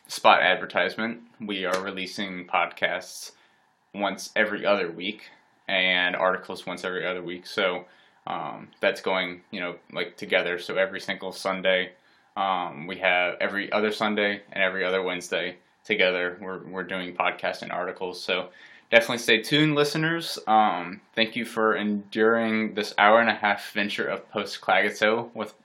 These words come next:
uh, Brendan and I. Um, if, if you have any questions, please let us know. Um, tell us what your experiences are, di-,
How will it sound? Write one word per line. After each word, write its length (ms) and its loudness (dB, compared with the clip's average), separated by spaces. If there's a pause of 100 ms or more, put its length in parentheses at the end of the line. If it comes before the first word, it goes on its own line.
(160)
uh, 380 -2
Brendan 460 -4
and 140 -6
I. 340 -2 (520)
Um, 480 -8 (120)
if, 260 -2
if 200 -4
you 100 0
have 160 8
any 180 -2
questions, 500 -2
please 300 -6
let 140 0
us 120 -4
know. 380 -4
Um, 560 -4 (480)
tell 180 0
us 420 -6 (160)
what 160 -6
your 160 2
experiences 680 -2
are, 260 4
di-, 220 -4